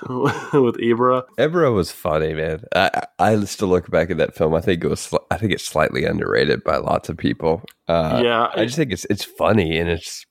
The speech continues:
Speaker 2: it's goofy. It's got really funny characters. But I like the characters here, honestly. I think it was one of the better aspects of the film. I just wish the movie did more with them. You, you said
Speaker 1: Mm-hmm.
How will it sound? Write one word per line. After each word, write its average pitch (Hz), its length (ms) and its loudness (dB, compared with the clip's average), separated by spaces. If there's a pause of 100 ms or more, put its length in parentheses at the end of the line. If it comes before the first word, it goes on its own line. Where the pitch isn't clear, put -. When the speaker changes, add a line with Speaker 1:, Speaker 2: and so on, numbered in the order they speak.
(220)
Speaker 2:
it's 90 160 -2
goofy. 92 640 2 (240)
It's 98 160 -2
got 95 160 2 (100)
really 92 360 2 (580)
funny 87 240 4
characters. 82 720 0 (460)
But 131 220 0 (100)
I 170 80 4
like 208 180 4
the - 80 -4
characters 92 480 0
here, 78 400 -2
honestly. 85 600 0 (120)
I 92 120 2
think 107 200 2
it 98 80 4
was 85 360 0
one 95 180 2
of 82 60 2
the 78 80 0
better 82 340 2
aspects - 640 -2 (280)
of 87 140 0
the 80 100 0
film. 85 400 2 (400)
I 151 80 -2
just 165 200 -2
wish 131 220 0
the 110 100 -2
movie 101 240 4
did 98 160 4
more 82 240 2
with 165 140 2
them. - 320 -6 (140)
You, 117 200 2
you 117 160 2
said 123 280 2
Speaker 1:
Mm-hmm. 101 100 -2